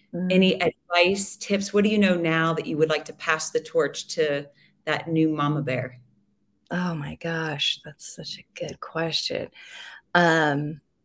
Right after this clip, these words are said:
Speaker 1: that your life is gonna change and you're going to change. And the more you embrace that,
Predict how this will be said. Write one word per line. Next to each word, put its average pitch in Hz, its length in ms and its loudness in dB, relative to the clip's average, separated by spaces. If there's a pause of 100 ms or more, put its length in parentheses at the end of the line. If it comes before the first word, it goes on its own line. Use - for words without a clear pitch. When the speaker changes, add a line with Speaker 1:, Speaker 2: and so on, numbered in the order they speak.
(1300)
Speaker 1:
that 170 600 4 (540)
your 170 280 6
life 156 340 2
is 151 160 0
gonna 147 240 -2
change - 880 -4
and 156 260 -4
you're 143 300 2
going 127 320 -2
to - 100 -4
change. - 680 -10
And 156 160 -2
the 156 320 -2
more 156 420 2
you 160 200 2
embrace 143 560 -4
that, 196 420 -2